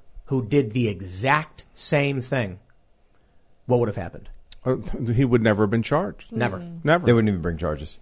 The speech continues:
Speaker 2: No.
Speaker 1: And
Speaker 3: No way.
Speaker 1: so, so here's the, here's the crazy thing. There's a, there's a vehicle behind Ahmaud Arbery, so I can certainly understand why he's like, you know, "These guys are after me." Now, I don't think he was a good dude. I think he had, you know, malintent. But, you know, don't surround people.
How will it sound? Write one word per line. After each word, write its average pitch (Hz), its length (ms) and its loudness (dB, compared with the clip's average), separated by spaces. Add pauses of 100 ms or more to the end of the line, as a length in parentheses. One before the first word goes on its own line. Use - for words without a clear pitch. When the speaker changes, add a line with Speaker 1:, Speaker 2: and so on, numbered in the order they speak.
(140)
Speaker 2:
No. 147 260 -4
Speaker 1:
And 147 200 6
Speaker 3:
No 147 40 0
way. - 60 -2
Speaker 1:
so, 160 260 8
so 156 220 8
here's 208 220 8
the, - 60 -6
here's 202 200 6
the 160 80 2
crazy 143 320 4
thing. 107 280 -4 (1900)
There's 175 240 10
a, 170 40 2
there's 170 220 6
a 175 60 8
vehicle 226 340 6
behind 143 420 4
Ahmaud 123 260 2
Arbery, 104 340 0
so - 120 -2
I 131 40 0
can 127 120 -4
certainly 143 300 4
understand 120 480 -2
why 113 140 -2
he's 117 220 -4
like, 101 300 -2 (220)
you 127 100 -4
know, 101 240 -6
"These 117 160 -6
guys 110 240 -4
are 104 80 -4
after 107 260 -2
me." - 160 -4 (300)
Now, 131 100 0
I 135 80 4
don't 139 160 0
think 120 140 -4
he 127 80 -2
was 110 100 -4
a 110 60 -4
good 107 160 -6
dude. 180 160 8
I 120 80 2
think 120 200 -4
he 123 100 -2
had, 107 300 -4
you 110 80 -4
know, 92 240 -8
malintent. 117 600 -2
But, 170 360 6 (440)
you 349 120 2
know, 143 380 4 (260)
don't 208 300 4
surround 131 720 -2
people. 95 560 -10